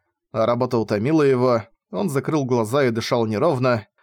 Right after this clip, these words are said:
Навинья коснулась его руки, взяла ее, крепко пожала. Она знала, что он не может почувствовать ее прикосновение, но это нужно было не ему, а ей. И тут Мира открыл глаза,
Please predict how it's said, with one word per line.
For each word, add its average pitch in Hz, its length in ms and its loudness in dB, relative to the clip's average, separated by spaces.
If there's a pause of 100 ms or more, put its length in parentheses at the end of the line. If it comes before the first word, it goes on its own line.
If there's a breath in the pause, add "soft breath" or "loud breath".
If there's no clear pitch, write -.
(200)
Навинья 190 360 0
коснулась 139 540 -2
его 123 160 0
руки, 117 480 0 (180)
взяла 113 460 -2
ее, 123 320 2 (400)
крепко 147 320 -2
пожала. 110 600 -2 (600)
Она 110 220 -2
знала, 127 320 0
что 120 220 -2
он 113 100 0
не 117 80 0
может 120 280 -2
почувствовать 113 580 -4
ее 123 100 0
прикосновение, 113 920 -2 (340 soft breath)
но 226 100 -2
это 247 160 -2
нужно 139 300 0
было 123 220 2
не 117 200 2
ему, 117 360 0 (200)
а 127 160 2
ей. 113 340 0 (680)
И 110 160 -4
тут 196 260 0
Мира 165 340 2
открыл 147 360 0
глаза, 120 580 0